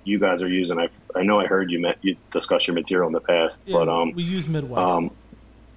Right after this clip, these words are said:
Speaker 1: okay, yeah, I mean, I, I really, you know, we can, we blend that, that stuff in really good. Like, it's those, those pre-vals really allow you to kinda airbrush it. I mean, it's not a great pattern. It's not like, you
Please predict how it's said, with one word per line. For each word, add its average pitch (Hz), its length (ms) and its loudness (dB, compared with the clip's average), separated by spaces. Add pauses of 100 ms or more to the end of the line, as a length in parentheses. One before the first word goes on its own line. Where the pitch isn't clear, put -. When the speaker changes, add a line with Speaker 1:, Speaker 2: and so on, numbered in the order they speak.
Speaker 1:
okay, 98 420 2
yeah, 131 160 4
I 104 80 0
mean, 104 160 2
I, 110 240 2 (720)
I 113 80 2
really, 127 500 2 (460)
you 107 80 -4
know, 101 100 0
we 107 160 4
can, 95 320 -6 (160)
we 139 120 2
blend 110 320 0
that, 101 260 0 (100)
that 95 180 0
stuff - 300 0
in 95 140 0
really 95 240 2
good. 98 240 2
Like, 85 160 -2
it's - 280 -8 (100)
those, 92 360 -2 (480)
those 95 380 0 (1120)
pre-vals 95 500 2
really 104 200 4
allow 95 240 4
you 92 100 2
to 80 80 -4
kinda 90 260 -2
airbrush 90 560 2
it. - 60 -4
I 92 60 0
mean, 101 120 2
it's - 140 -2
not 117 180 2
a 82 220 -2
great 101 420 0
pattern. 95 480 0
It's 87 160 -4
not 101 220 0
like, 95 220 -4 (180)
you 101 100 -2